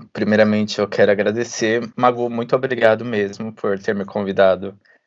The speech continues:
Isso significa muito pra mim. É,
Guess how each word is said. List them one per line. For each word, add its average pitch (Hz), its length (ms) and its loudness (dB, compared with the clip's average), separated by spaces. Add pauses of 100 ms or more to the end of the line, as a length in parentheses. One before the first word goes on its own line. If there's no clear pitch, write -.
(140)
Isso - 200 -12
significa 101 640 -4
muito 101 400 -2
pra 101 160 -4
mim. 95 380 -12 (600)
É, 95 800 2